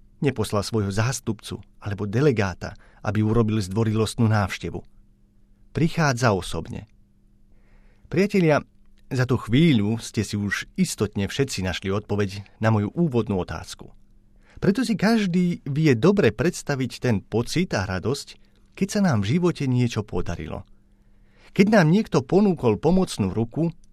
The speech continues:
alebo poznanie toho, že nás má niekto rád. Faktom však ostáva, že tieto dôvody stoja mimo nás.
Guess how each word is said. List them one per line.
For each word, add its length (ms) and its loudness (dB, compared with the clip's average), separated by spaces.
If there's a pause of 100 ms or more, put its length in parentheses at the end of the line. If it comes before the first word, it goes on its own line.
(240)
alebo 320 2
poznanie 560 2
toho, 400 -2 (920)
že 80 -2
nás 320 2
má 180 0
niekto 380 0
rád. 400 -8 (1400)
Faktom 400 -2
však 180 -2
ostáva, 600 -2 (560)
že 180 0
tieto 320 0
dôvody 720 0
stoja 400 -2
mimo 300 2
nás. 400 -12